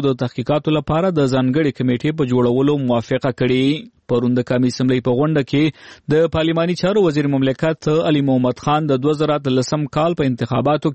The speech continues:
کې د شوو مبینه درغلیو د پلټنو لپاره د ځانګړې کمیټې جوړولو تحریک وړاندې کړ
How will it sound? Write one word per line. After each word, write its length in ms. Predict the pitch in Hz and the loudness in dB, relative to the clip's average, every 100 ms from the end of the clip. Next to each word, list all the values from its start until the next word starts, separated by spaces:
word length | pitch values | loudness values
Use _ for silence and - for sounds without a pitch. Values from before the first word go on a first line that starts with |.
| - | 0
کې 100 | 165 - - _ 135 | -2 -2 -12 _ -2
د 180 | 151 160 139 | 2 2 0
شوو 320 | - 202 180 202 | -2 0 2 0
مبینه 440 | 160 139 139 139 160 143 | 0 0 0 0 0 0
درغلیو 420 | 131 135 147 170 143 | -2 0 0 0 0
د 120 | 135 135 | 0 -2
پلټنو 340 | 123 160 143 | -2 0 0
لپاره 360 | 131 143 143 156 | -2 -2 0 0
د 240 | 143 135 135 127 | 0 2 2 0
ځانګړې 400 | 131 131 170 147 - | 0 0 0 0 -2
کمیټې 400 | 131 127 143 147 139 | -2 -2 0 -2 0
جوړولو 500 | 131 123 131 143 143 - | 2 2 2 0 0 0
تحریک 340 | 123 139 135 - | 0 0 -2 0
وړاندې 360 | 127 117 110 117 | 2 2 0 -2
کړ 140 | 127 | 0